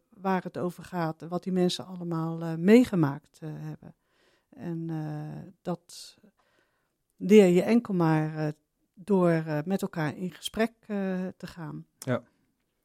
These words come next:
Speaker 1: En niet enkel hoort vanuit de media. Want
Speaker 2: Vanuit
Speaker 1: dat
Speaker 2: de
Speaker 1: is
Speaker 2: krant of, eh,
Speaker 1: vanuit de
Speaker 2: vanuit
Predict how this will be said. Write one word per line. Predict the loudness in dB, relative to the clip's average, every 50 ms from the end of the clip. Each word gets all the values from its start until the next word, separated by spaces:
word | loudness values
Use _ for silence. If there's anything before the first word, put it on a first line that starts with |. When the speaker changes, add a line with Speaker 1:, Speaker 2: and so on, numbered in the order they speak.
| _ 4
Speaker 1:
En | 8 10
niet | 10 10 10 8 2
enkel | 0 0 0 2 0 0 0
hoort | 2 2 4 4 2 0 _ _ _ _ _ _ _ _
vanuit | _ 2 4 6 6 6 4
de | 4
media. | 6 8 10 10 8 8 6 4 4 2 0 -4 -10 -10
Want | -6 -4
Speaker 2:
Vanuit | 0 0 0 0
Speaker 1:
dat | 0 -4
Speaker 2:
de | -6 -4
Speaker 1:
is | -2
Speaker 2:
krant | 0 2 0 0 -2 -6
of, | -14 -16 -6
eh, | 0
Speaker 1:
vanuit | 4 6 6
de |
Speaker 2:
vanuit | 6